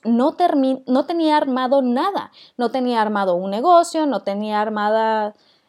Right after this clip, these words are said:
una estrategia de entrada pasiva,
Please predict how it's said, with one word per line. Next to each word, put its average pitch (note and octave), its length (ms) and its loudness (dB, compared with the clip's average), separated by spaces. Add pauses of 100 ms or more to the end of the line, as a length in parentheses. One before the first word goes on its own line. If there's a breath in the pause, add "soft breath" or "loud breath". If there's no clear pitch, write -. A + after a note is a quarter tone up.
(160)
una A#3 300 0
estrategia B3 640 2
de A#3 140 2
entrada A3+ 480 2
pasiva, D4+ 760 4